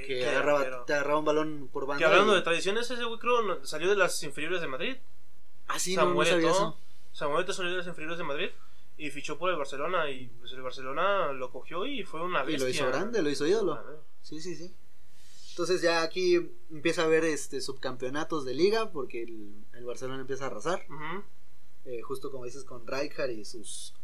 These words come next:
Speaker 1: <clears throat> sus grandes estrellas.
Speaker 2: Sí, pues ganaron una Champions contra el, los in-, ¿cómo le decían los, aquel Arsenal? ¿Los Invencibles?
Speaker 1: Los Invencibles.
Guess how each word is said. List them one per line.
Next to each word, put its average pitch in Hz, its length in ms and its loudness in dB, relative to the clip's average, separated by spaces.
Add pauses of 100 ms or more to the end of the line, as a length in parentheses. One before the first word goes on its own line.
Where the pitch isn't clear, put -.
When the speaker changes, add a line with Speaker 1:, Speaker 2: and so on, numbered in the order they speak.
Speaker 1:
<clears throat> 180 200 0
sus 135 180 -2
grandes 143 300 -2
estrellas. 135 680 -2
Speaker 2:
Sí, 269 100 -2
pues 240 120 -2
ganaron 190 320 8
una 175 120 4
Champions 214 380 0
contra 147 240 0
el, 135 460 -4
los 139 180 0
in-, 151 240 -2
¿cómo 240 200 6
le 190 120 6
decían 190 220 2
los, 202 140 4
aquel 160 300 0
Arsenal? 240 280 2
¿Los 180 160 -2
Invencibles? 151 600 -4
Speaker 1:
Los 175 160 0
Invencibles. 147 440 0